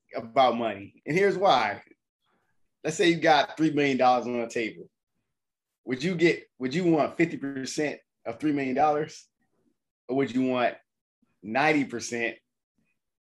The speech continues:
of two point two million dollars? You see what I'm saying? <laughs> So whoever she fights, it, it, it probably won't warrant, uh, a fifty fifty or sixty forty, whatever split they had last time.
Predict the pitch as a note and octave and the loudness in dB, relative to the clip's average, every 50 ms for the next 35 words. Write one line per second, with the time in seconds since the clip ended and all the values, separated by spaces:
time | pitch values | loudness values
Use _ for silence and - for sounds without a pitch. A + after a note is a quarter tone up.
0 | _ _ _ - A2+ A#2+ - - - - G3+ F#3 - - D#3 D3 C#3 B2+ - - | _ _ _ -6 -6 -6 -6 -6 -8 -6 -6 -6 -6 -4 -2 -2 -2 -2 -4 -6
1 | - - A3 F#3 C3 B2 A#2 G#2+ G#2 G#2 G#2+ G2 E2+ E2 D#2+ - _ _ - - | -4 -2 -2 0 0 -2 -2 -4 -6 -6 -6 -8 -8 -8 -12 -18 _ _ -20 -20
2 | _ _ _ _ - - - - D3+ E3 C#3+ E3 D3+ - - F3 E3+ E3+ - - | _ _ _ _ -14 -10 -4 0 2 2 4 2 0 0 0 -2 -2 -2 -4 -4
3 | D#3 C#3 A2 - _ _ - - - - - - - - - - D#3+ D#3 C#3+ A#2+ | -6 -6 -6 -10 _ _ -20 -20 -20 -20 -20 -20 -20 -8 0 4 4 4 4 4
4 | F2+ D2+ D#2+ - - - - D3+ C#3 F3 G3 G3+ F#3 E3+ - C#3+ C3 - - E3 | 0 -6 -10 -20 -20 -16 -8 -2 2 6 6 6 4 2 -2 -4 -4 2 4 4
5 | E3 D3+ B2+ - - - - C#3 C3+ G#2+ C3+ C#3 C3+ A#2+ A2+ - _ _ _ _ | 4 4 2 -2 -8 -8 -6 -6 -4 -4 -4 -6 -8 -8 -12 -14 _ _ _ _
6 | _ _ _ _ _ _ _ - D#3 - - - D#3+ E3 E3 D#3+ D3 C#3 C#3+ C3+ | _ _ _ _ _ _ _ -10 -10 -6 0 2 4 4 6 4 4 4 2 0
7 | B2 A#2+ B2 C3+ C#3+ C#3+ C#3 C3+ C3 B2 - F2+ A#2 A#2 A2+ A2+ F#2 F#2 G#2+ G2+ | 0 0 0 0 2 2 2 2 2 0 -2 -2 0 0 2 2 0 0 -2 -4
8 | D2+ D2+ F2 - - _ _ _ _ _ - B2+ - - D3 C#3 - B2 A2+ C#3 | -4 -6 -6 -8 -10 _ _ _ _ _ -18 -6 -2 -2 -2 0 -2 -4 -4 -2
9 | C3+ B2+ - B2 A#2 A#2 A#2 A2+ A2 A2+ - C#3+ B2 - - A2+ - A#2+ A#2+ B2 | -4 -2 -2 -2 -2 -2 -2 -2 -4 -6 -8 -8 -8 -10 -12 -14 -10 -6 -6 -4
10 | A2+ A2+ G#2+ A2 A#2 B2+ C3 B2 A#2 G#2+ - - - B2+ G2+ - - G#2 A2 A#2 | -4 -4 -4 -2 -2 -2 -2 -2 -4 -8 -8 -8 -8 -8 -8 -8 -8 -10 -8 -8
11 | G#2+ G#2 G2+ G2 G#2 A#2+ C3+ C#3 B2+ A#2+ A2 - - - G2+ F#2 F2+ F2 D2+ | -8 -8 -8 -6 -2 2 2 4 4 2 0 -4 -8 -14 -16 -16 -16 -18 -20